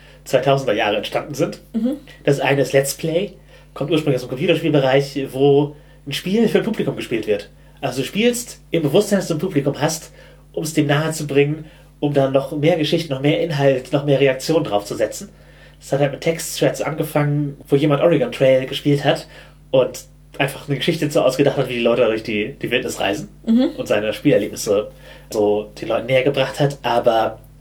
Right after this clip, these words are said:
Speaker 1: hat sich offensichtlich halt weiterentwickelt. Das ist eins der momentan größten Genres ist.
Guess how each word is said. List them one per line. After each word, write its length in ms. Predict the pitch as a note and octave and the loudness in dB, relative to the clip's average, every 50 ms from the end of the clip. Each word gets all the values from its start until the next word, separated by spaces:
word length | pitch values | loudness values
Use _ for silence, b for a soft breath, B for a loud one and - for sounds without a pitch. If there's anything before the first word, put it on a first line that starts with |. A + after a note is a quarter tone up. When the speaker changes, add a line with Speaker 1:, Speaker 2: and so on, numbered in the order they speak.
| B B B B B B B B - - | B B B B B B B B -8 -4
Speaker 1:
hat 160 | B2 C3+ - | -4 -4 -4
sich 160 | - - - D3+ | -6 -4 -2 -2
offensichtlich 460 | D3 - D3 C#3 F3+ F3+ C#3 - C#3 | -2 0 0 0 2 2 2 2 0
halt 120 | B2 B2 | 2 2
weiterentwickelt. 520 | B2+ B2 - C3 A2 - - - - - - | 2 2 2 0 0 -2 -4 -6 -6 -6 -8
Das 80 | A#2+ | -8
ist 120 | - - A#2+ | -6 -4 -2
eins 240 | A2+ A2 - - | -2 -2 -4 -2
der 420 | - B2+ G#2+ F#2+ F#2+ G2 G#2 C3 - A#2+ | -2 0 0 0 0 -2 -4 -6 -10 -8
momentan 600 | A#2 A#2+ A#2+ - C3 A#2 A2 A2 A2 A2+ A#2 - b b b b b b b b b | -6 -6 -6 -4 -6 -6 -6 -6 -8 -10 -16 -20 b b b b b b b b b
größten 380 | - - C#3 D3+ D3+ - D3+ C#3 | 0 2 4 4 4 0 -4 -2
Genres 380 | - C3+ - D3 C#3+ - - | -2 0 0 2 0 0 -2
ist. 240 | G#2+ G#2 - - G2+ | -4 -6 -8 -12 -18